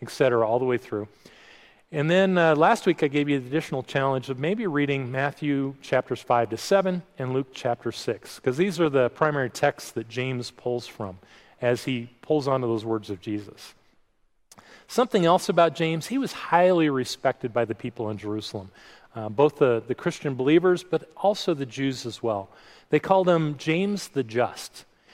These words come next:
And he was also called James the Camel Knee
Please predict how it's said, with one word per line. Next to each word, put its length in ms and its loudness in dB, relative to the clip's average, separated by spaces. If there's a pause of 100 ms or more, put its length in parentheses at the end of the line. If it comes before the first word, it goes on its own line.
(300)
And 320 2
he 200 -4
was 200 0
also 280 2
called 380 2
James 460 -2
the 120 2
Camel 520 0
Knee 340 -4